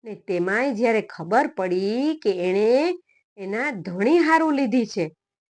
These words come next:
ત્યારે તો એક બે બેનપણીઓએ કીધું પણ ખરું, "લીધી તો છે,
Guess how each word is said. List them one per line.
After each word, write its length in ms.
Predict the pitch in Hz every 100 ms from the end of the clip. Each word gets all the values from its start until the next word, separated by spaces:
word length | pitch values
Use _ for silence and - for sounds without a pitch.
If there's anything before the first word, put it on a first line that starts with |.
| _ -
ત્યારે 340 | 185 175 202
તો 400 | 208 208 196 240
એક 260 | - 175 190
બે 200 | 208 202
બેનપણીઓએ 800 | 170 180 180 208 202 214 240 254 _ _ _ _
કીધું 360 | 208 185 247 277
પણ 200 | 285 262
ખરું, 420 | - 233 185 - _ _ _ _ _ _ _ _ _ 226
"લીધી 400 | 320 349 226 196
તો 240 | 185 175
છે, 380 | 175 320 349